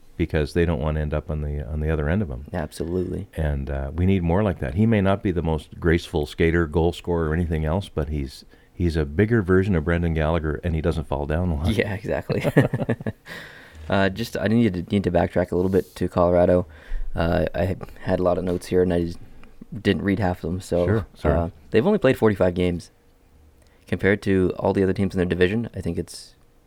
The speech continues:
Speaker 2: I think they've played the least amount of games. They've got fifty-five points. Dallas has forty-eight games played. Saint Louis has forty-nine games played. So Dallas has fifty-eight points. Saint Louis has fifty-nine points. Colorado has fifty-five points, and they've got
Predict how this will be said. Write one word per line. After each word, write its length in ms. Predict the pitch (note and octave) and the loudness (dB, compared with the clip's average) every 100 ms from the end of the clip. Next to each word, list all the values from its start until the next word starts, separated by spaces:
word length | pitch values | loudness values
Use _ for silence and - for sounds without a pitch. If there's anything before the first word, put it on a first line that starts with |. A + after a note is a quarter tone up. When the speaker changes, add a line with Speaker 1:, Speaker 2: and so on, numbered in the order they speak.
| - | -6
Speaker 2:
I 40 | |
think 100 | F#2+ | -2
they've 140 | F2+ | -2
played 240 | - F2 E2+ | 0 -2 -2
the 100 | F2 | -2
least 220 | F2+ - | -2 -2
amount 180 | F2+ F2 | -2 -2
of 60 | |
games. 280 | F2 F2+ A#2+ - - | 0 0 -2 -8 -8
They've 100 | F2+ | -6
got 120 | F2 | -4
fifty-five 500 | - - C3 A#2 - | -4 -4 0 0 0
points. 340 | F2+ F2 - - _ _ - _ - - _ G2 | -2 -2 -4 -16 _ _ -20 _ -20 -20 _ 0
Dallas 320 | F#2 A#2+ - | 0 0 0
has 180 | B2 - | -2 0
forty-eight 540 | A#2 C3+ C3 - C#3+ | 0 0 0 -2 0
games 260 | F#2+ F2+ - | 0 0 -2
played. 420 | - F2 C#2+ C3 - _ _ _ _ | 0 0 0 -4 -14 _ _ _ _
Saint 320 | - A#2 A#2+ | -4 -2 0
Louis 220 | G#2 G#2+ | 0 -2
has 180 | - F2 | -2 -4
forty-nine 540 | - G#2+ F#2 F2 B2+ F#2 | -2 0 0 0 0 0
games 260 | F2+ - | 0 -2
played. 400 | - - - G2+ - _ - | -6 -6 -6 -10 -16 _ -8
So 60 | |
Dallas 320 | F2+ G#2+ E3+ B2+ | 0 0 0 -2
has 140 | G2 | -2
fifty-eight 420 | A2+ - G2 F#2+ | -4 -2 0 0
points. 280 | - E2 D#2 | -2 -4 -2
Saint 200 | - - | -4 0
Louis 220 | A2+ C3 | 0 0
has 180 | - F2+ | -4 -8
fifty-nine 580 | - - F2 F2 G2 D3 | -4 -6 -4 -4 -2 -2
points. 380 | - F2 - - - - - - | -2 -2 -2 -12 -20 -20 -20 -20
Colorado 360 | - G#2 G2+ G2 | -2 2 4 2
has 180 | F#2 - | 0 -4
fifty-five 640 | - - - - - D3 | -6 -8 -8 -2 -2 -2
points, 340 | - E2+ D#2+ - - | -2 -2 -2 -8 -10
and 160 | F2+ | -6
they've 140 | E2+ E2 | -4 -2
got 220 | E2 - | -2 -2